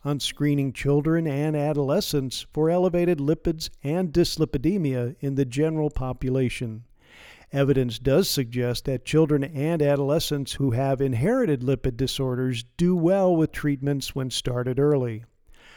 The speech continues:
However, it is not clearly known whether elevated lipids and dyslipidemia in a large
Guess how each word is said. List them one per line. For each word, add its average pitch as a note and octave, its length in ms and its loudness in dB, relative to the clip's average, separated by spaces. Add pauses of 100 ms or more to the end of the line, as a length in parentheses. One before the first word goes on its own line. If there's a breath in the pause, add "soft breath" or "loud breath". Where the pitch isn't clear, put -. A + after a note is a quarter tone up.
(200 loud breath)
However, G3+ 420 2
it E3 80 2
is D3+ 160 2
not C#3 300 0
clearly C#3 400 2
known C3 360 0
whether B2 280 0
elevated C3 440 0
lipids C#3 440 0
and C#3+ 260 0
dyslipidemia C#3+ 960 0
in D3 140 -2
a C#3+ 80 2
large D#3+ 520 2